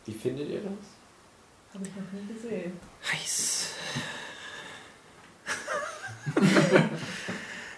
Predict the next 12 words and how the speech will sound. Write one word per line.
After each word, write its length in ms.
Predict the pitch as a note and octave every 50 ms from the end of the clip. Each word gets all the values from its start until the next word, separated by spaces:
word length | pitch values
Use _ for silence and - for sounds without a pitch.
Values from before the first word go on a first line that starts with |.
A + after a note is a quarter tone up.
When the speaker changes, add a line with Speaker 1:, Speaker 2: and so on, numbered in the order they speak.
| - -
Speaker 3:
Naja, 500 | A#2+ C3+ D3 C3 A#2 A2+ A2+ A#2+ A#2+ A#2+
ich 160 | A2+ - D#3+
hab 140 | G#3 A3+ F#3
mich, 280 | C#3+ - - - - -
das 220 | B2 A#2 - -
weiß 200 | G#2+ A#2 - -
ich 100 | D#3+ A2
nicht. 420 | G#2 G2+ F#2+ F2+ F#2 - - - -
Das 240 | F#2+ - - - -
ist 160 | A#2+ - -
sowas, 600 | B2 A2+ G#2+ A2 A2 A2 - - - - - - - - -
das, 120 | - -